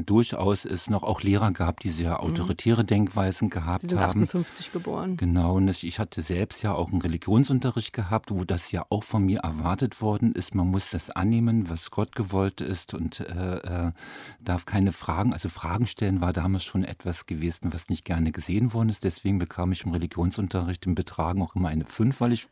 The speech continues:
Speaker 1: Fragen gestellt habe.
Speaker 2: Also Sie waren jemand, der hinterfragte von
Speaker 1: Ich hatte
Speaker 2: alleine.
Speaker 1: schon
Speaker 2: Ah.
Speaker 1: mal Fragen gestellt gehabt und das war
Speaker 2: Mhm.
Speaker 1: auch, das war sehr deutlich gewesen, dass das nicht gern gesehen worden ist. Und es wurde immer mit der,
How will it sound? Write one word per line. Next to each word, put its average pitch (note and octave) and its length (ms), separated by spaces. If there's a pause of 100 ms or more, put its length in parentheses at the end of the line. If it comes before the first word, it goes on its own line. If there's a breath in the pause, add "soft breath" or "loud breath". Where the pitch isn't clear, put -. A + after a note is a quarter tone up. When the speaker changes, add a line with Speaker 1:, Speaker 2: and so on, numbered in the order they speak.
(140)
Speaker 1:
Fragen G2+ 340
gestellt G2 420
habe. G2+ 100
Speaker 2:
Also F2+ 120
Sie C#3+ 180
waren F#3+ 160
jemand, F#3 340
der F#3+ 140
hinterfragte E3 680
von F3 140
Speaker 1:
Ich E3 60
hatte F3 160
Speaker 2:
alleine. D#3 460
Speaker 1:
schon A#2 160
Speaker 2:
Ah. - 20
Speaker 1:
mal G2 160
Fragen F#2+ 300
gestellt G#2 380
gehabt B2+ 200
und G#2+ 160
das A2 180
war A#2+ 100
Speaker 2:
Mhm. A#2+ 40
Speaker 1:
auch, C3 140
das - 240
war A#2+ 100
sehr A#2 140
deutlich G#2 320
gewesen, F#2+ 400
dass F2+ 160
das - 220
nicht - 180
gern F2 200
gesehen F2+ 400
worden G#2 220
ist. - 140
Und G#2+ 60
es - 140
wurde A#2+ 220
immer B2 300
mit A2+ 200
der, G#2 200